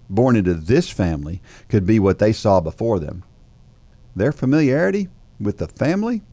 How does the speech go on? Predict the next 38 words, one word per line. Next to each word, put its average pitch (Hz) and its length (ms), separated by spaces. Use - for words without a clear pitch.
had 85 200
bred 92 280
contempt. 95 560
Jesus 113 600
understood 110 600
as 90 160
he 92 80
said, 90 380
"A 101 80
prophet - 560
is 87 140
not 101 240
without 127 340
honor 90 300
except 95 400
in 85 80
his 85 160
own 90 260
town 87 520
and 95 280
in 98 160
his 90 180
own 87 200
home." 82 520
Have 135 160
you 196 60
ever 392 160
seen 180 340
someone 185 380
who 107 140
turned 127 380
his 82 180
life 101 280
around? 127 360
Maybe 330 220
he 226 160
was 170 160
into 143 220